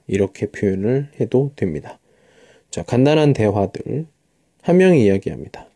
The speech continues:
"의자가 너무 높아서 앉기가 힘드네요."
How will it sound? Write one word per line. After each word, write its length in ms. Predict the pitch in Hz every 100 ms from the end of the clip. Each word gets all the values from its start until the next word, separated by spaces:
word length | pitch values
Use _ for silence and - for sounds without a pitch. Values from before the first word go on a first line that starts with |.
| _ _ _ _ _ _ _ _ _ _ _ _
"의자가 840 | 117 147 151 170 160 156 151 151 107
너무 260 | 107 127 123
높아서 1080 | 95 98 - 135 127 151 156 120 90 - _
앉기가 760 | 123 101 110 113 151 139 127
힘드네요." 840 | 123 165 175 185 160 101 87 82